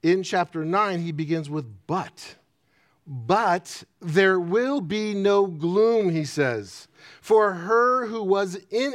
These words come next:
anguish in the former time." He says he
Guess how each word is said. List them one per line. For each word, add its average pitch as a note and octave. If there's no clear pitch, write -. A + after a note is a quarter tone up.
anguish E3
in F#3
the F#3
former D3+
time." C#3
He C#3+
says F3
he D3+